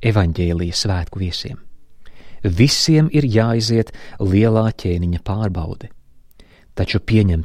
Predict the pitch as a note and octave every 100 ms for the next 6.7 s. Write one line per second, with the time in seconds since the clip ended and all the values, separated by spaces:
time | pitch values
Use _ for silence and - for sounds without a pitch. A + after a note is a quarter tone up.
0 | - A#2+ D#3 D#3 A2+ G#2+ A2+ - - -
1 | - - - G2 F#2+ - - A#2+ A#2+ B2
2 | B2+ - B2+ - - - G2 G2+ - G#2+
3 | - F#2+ F2+ - F#2 F2+ F#2+ F#2+ E2 D#2
4 | - - - - - - - - - -
5 | - - - - - - - - - -
6 | C#3+ F3 - F3 C#3 D#3 A2